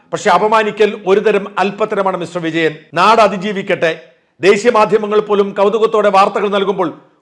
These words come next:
കുരുപൊട്ടുന്ന ഈ മൂന്നാംകിട ഈഗോ പൊളിറ്റിക്സ് ജനം തിരിച്ചറിയും. തുടർന്നുള്ള പരിശോധനയിൽ ഔദ്യോഗികമായി വൈറ്റ് ഗാർഡ് ടീം സ്ഥലം വിടുന്നതിനെ കുറിച്ച് ഇങ്ങനെ കുറിപ്പെഴുതിയിരിക്കുന്നു. "പ്രിയ വയനാട് നിവാസികളെ, കഴിഞ്ഞ നാല് നാൾ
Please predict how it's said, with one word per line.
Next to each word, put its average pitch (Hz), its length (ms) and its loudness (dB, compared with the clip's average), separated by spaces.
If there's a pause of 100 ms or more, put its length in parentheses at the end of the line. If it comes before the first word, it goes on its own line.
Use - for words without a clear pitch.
(120)
കുരുപൊട്ടുന്ന 226 460 0
ഈ 202 80 -2
മൂന്നാംകിട 214 520 -2
ഈഗോ 208 320 0
പൊളിറ്റിക്സ് 202 480 -2 (280)
ജനം 180 280 0
തിരിച്ചറിയും. 165 680 -4 (240)
തുടർന്നുള്ള 247 440 2
പരിശോധനയിൽ 208 880 2 (260)
ഔദ്യോഗികമായി 196 840 4 (120)
വൈറ്റ് 208 240 4
ഗാർഡ് 220 320 4
ടീം 139 360 -4 (220)
സ്ഥലം 226 320 2
വിടുന്നതിനെ 202 400 0
കുറിച്ച് 185 200 -4
ഇങ്ങനെ 190 180 -4
കുറിപ്പെഴുതിയിരിക്കുന്നു. 175 960 -4 (380)
"പ്രിയ 208 160 4
വയനാട് 214 400 4
നിവാസികളെ, 196 480 2
കഴിഞ്ഞ 202 280 -2
നാല് 220 440 0
നാൾ 107 220 -2